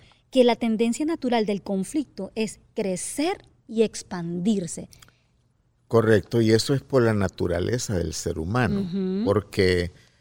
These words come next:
Speaker 2: Nina, si tú me haces algo a mí, si me dices, por ejemplo, una palabra hiriente, a-,
Speaker 1: Ujú.
Speaker 2: ahora retrocedamos un poco. Los conflictos, eh,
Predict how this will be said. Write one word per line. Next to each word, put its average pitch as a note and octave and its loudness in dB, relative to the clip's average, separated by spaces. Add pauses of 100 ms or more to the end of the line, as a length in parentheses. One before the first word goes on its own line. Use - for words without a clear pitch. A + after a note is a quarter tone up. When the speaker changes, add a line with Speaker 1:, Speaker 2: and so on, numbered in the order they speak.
(120)
Speaker 2:
Nina, C3+ 2
si F2 -2
tú A#2+ -4
me A#2+ 2
haces A#2+ -2
algo G2+ 0
a G2+ 0
mí, A2 0
si F#2+ -4
me E2+ 0
dices, G#2 0
por G#2+ -4
ejemplo, G#2 -2
una G2+ 0
palabra F#2 -4 (140)
hiriente, F2+ -2 (100)
a-, G2+ 2
Speaker 1:
Ujú. G#3+ 0
Speaker 2:
ahora G2+ 0
retrocedamos G2 -2
un A2 -4
poco. A2+ -2 (720)
Los A#2+ 4
conflictos, - -2 (220)
eh, F#2 -8